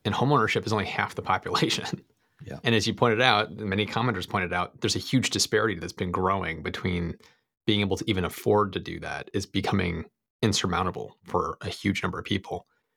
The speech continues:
Speaker 1: So it, the thing I would wanna kinda highlight is that these techniques are not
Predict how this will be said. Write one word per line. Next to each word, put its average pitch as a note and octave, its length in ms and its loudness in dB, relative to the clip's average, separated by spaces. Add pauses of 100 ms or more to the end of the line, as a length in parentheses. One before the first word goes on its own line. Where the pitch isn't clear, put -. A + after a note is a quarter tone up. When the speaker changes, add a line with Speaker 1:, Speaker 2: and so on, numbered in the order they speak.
(360)
Speaker 1:
So A#2+ 240 4 (340)
it, C#3 260 2
the C#3+ 80 10
thing C#3+ 160 4
I B2 120 6
would B2 160 2
wanna G#2+ 180 2 (100)
kinda G2+ 200 -2
highlight F#2+ 500 0 (120)
is - 320 0
that F#2+ 220 0
these A2+ 360 2
techniques B2+ 580 -2
are G#2+ 160 -2
not G2+ 400 -2